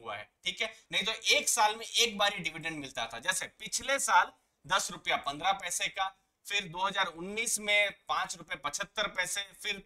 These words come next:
पांच रुपया पन्द्रह, फिर फ़ोर रुपीज सेवेंटी फ़ाइव। तो dividend तो इनके बढ़ रहे हैं।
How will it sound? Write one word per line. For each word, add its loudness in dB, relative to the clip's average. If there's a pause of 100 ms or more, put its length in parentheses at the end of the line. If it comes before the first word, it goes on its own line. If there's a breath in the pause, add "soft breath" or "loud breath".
पांच 0
रुपया -2
पन्द्रह, 0
फिर -10
फ़ोर -8
रुपीज -10
सेवेंटी -4
फ़ाइव। -6 (320 soft breath)
तो -2
dividend 0
तो -2
इनके -2
बढ़ -2
रहे -14
हैं। -18